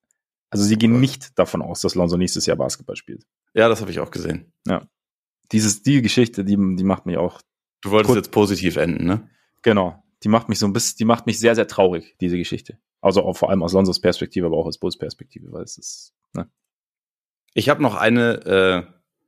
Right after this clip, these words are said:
Speaker 2: eine Idee oder beziehungsweise ein Gedanke kam mir grad noch, weil es ja
Speaker 1: Mhm.
Speaker 2: hieß, dass, äh, dass, ähm, die Clippers eventuell offen für,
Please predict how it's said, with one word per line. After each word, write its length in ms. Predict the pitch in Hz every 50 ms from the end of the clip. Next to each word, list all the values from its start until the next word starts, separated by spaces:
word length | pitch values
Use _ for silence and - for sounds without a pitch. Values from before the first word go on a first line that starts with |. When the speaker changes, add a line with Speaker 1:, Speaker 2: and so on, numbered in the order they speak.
| _ _ _ _ -
Speaker 2:
eine 240 | - 98 101 101 98
Idee 260 | 90 95 87 95 95
oder 120 | 92 87
beziehungsweise 440 | 92 92 - - 92 85 87 85 82
ein 140 | 64 76 92 92
Gedanke 320 | 95 - 87 90 - -
kam 260 | - - 85 80 85
mir 100 | 87 85
grad 200 | - 82 80 80
noch, 220 | 80 90 104 - - _ _ -
weil 140 | - 87 87
es 100 | 107 92
ja 80 | 90
Speaker 1:
Mhm. 60 | 82
Speaker 2:
hieß, 200 | 92 95 95 - -
dass, 240 | 85 82 - - -
äh, 400 | - 78 78 80 78 76 - - _ -
dass, 320 | - - - - - - -
ähm, 480 | - 92 85 82 80 80 80 80 - _ _ _ _ _ _ _ _ _ _ _ _ - -
die 60 | 123
Clippers 380 | - - 123 123 - 113 104
eventuell 400 | 85 101 95 104 104 98 104 95
offen 280 | 71 - 95 - 107 98
für, 180 | - - 85